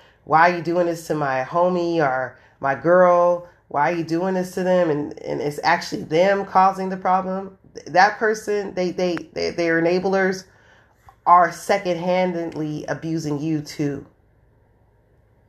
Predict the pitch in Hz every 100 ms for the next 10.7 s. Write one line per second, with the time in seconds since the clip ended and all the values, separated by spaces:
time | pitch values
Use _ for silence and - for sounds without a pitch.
0 | _ _ _ _ _ _ - 180 170 151
1 | 156 - 175 185 175 170 180 160 151 170
2 | 175 165 160 175 160 151 143 143 151 151
3 | 147 - 156 147 131 139 - 139 120 127
4 | - - - _ - _ _ _ _ _
5 | - 190 233 240 214 147 131 135 - 214
6 | 254 254 294 196 127 - _ _ _ _
7 | _ - _ - 151 165 156 156 117 185
8 | 202 196 180 190 180 180 180 170 208 185
9 | 151 156 143 147 139 143 175 180 180 185
10 | 175 175 180 185 170 165